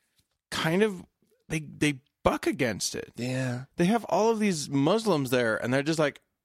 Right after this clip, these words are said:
Speaker 1: I mean, they have a ton of Muslims because they, they, you know, they colonized n-, a bunch of North Africa.
Speaker 2: Right.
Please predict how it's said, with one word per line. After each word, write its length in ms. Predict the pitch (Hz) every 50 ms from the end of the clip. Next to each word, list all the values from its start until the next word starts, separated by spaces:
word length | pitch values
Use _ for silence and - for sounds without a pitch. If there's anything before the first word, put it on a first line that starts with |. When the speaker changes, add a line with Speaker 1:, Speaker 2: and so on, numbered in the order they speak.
| _ _ _ _ _
Speaker 1:
I 60 | - 143
mean, 160 | 170 185 175
they 100 | 170 165
have 160 | 175 160 131 -
a 100 | - 135
ton 380 | 131 - 139 156 170 165 160 156
of 100 | 143 123
Muslims 460 | 131 139 139 139 123 120 113 110 107
because 240 | 117 127 117 127 120
they, 140 | 127 127 123
they, 380 | 117 - - - 127 127 123 117 - - - - - - -
you 120 | - 127
know, 140 | 123 113 107
they 100 | 107 110
colonized 920 | 107 - - - 143 139 147 151 139 127 120 117 113 113 110 107 107 - - - -
n-, 180 | 117 117 117 - -
a 40 | - 110
bunch 300 | 113 117 123 127 120 117
of 80 | 107
North 260 | 117 113 110 117 113
Africa. 540 | 120 120 135 151 - 131 101 98 87 78 90 110
Speaker 2:
Right. 180 | - 78 78